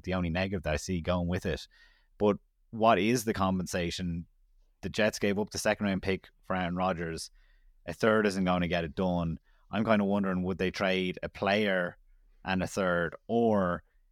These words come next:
give up the first and get a second back from the Vikings? That seems to make sense for me, because you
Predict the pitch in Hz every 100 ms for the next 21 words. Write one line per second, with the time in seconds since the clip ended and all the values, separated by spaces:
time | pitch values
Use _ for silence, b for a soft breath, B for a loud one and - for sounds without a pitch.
0 | _ - 104 107 101 98 - 95 82 80
1 | - - - _ _ _ _ _ 98 95
2 | 90 98 95 90 - 98 101 87 90 87
3 | - 95 92 87 82 90 92 87 80 -
4 | 101 - 107 98 - 92 87 - 90 85
5 | - 95 110 92 98 98 92 113 143